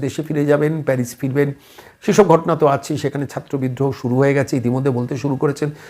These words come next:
"আমার কমফর্ট জোন হচ্ছে প্যারিসে।" এসব নানান ঘটনা যখন ঘটছে, আরও একটা খুব বড় ঘটনা ঘটে গেছে, সে ঘটনাটা আমার মনে হলো আজকে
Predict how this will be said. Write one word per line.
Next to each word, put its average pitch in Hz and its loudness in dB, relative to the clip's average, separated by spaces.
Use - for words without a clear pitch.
"আমার 156 4
কমফর্ট 151 4
জোন 143 2
হচ্ছে 139 -4
প্যারিসে।" 151 -4
এসব 247 4
নানান 247 6
ঘটনা 214 2
যখন 190 0
ঘটছে, 151 -6
আরও 170 -2
একটা - -8
খুব 320 -8
বড় 147 2
ঘটনা 147 -4
ঘটে 117 -4
গেছে, 120 -12
সে - 0
ঘটনাটা 214 8
আমার 208 6
মনে 180 4
হলো 202 6
আজকে 151 0